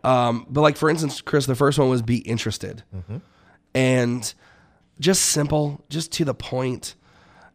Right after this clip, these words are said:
Speaker 1: really trying to get people to understand that when you, like, that paying attention pays off. So when I say "Be interested," Chris, like, what fills your head? What floods
Speaker 2: Mm-hmm.
Speaker 1: your, your heart with that, that just two words next to each other? Just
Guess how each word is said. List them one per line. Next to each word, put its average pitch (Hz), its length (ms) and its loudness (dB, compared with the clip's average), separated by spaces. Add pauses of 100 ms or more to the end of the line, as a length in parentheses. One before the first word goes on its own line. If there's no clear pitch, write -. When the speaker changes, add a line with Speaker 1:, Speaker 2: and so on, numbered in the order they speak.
Speaker 1:
really 156 200 4
trying 151 200 0
to 135 60 0
get 131 200 0
people 131 220 0
to 127 60 0
understand 120 480 -2
that - 180 -8
when 120 200 -2
you, 113 320 -4 (1000)
like, 123 220 -2
that 120 180 -8
paying 147 300 0
attention 120 460 -2
pays 110 300 -4
off. - 400 -10 (440)
So 156 180 8
when 160 100 12
I 165 80 10
say 180 220 8
"Be 143 240 2
interested," 123 380 -2
Chris, 120 260 -2
like, 123 200 -2 (420)
what 151 480 6 (440)
fills 147 540 6
your 127 140 2
head? 117 300 0
What 127 140 -2
floods 131 440 2
Speaker 2:
Mm-hmm. 120 60 2
Speaker 1:
your, 120 200 0
your 123 220 0
heart 113 420 0
with 117 340 -4 (260)
that, 107 340 0
that - 180 -4
just - 180 -2
two 180 200 0
words 127 320 2
next 123 180 0
to 104 80 -4
each 104 140 -4
other? 110 180 -4
Just - 220 -10